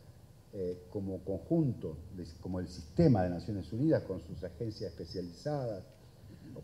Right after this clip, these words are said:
que se ocupan de, de la agricultura, de la educación y de la ciencia, o del medio ambiente, de las migraciones,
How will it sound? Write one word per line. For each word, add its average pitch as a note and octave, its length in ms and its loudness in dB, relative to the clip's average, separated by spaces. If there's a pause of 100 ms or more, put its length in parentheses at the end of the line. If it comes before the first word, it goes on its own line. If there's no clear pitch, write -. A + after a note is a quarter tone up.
(120)
que D#2+ 100 -8
se D#2+ 80 -10
ocupan E2 480 -6
de, D#2+ 80 -6
de - 1040 -16
la C#3+ 60 -6
agricultura, G2+ 840 2
de E2+ 120 -6
la E2 80 -6
educación E2+ 640 2
y G#2 40 2
de F#2 80 0
la E2+ 140 -2
ciencia, A2+ 800 2 (440)
o F2+ 100 -4
del F2 120 -2
medio F#2 300 0
ambiente, F#2+ 720 2 (500)
de F2+ 80 -6
las E2 140 -6
migraciones, G#2 760 4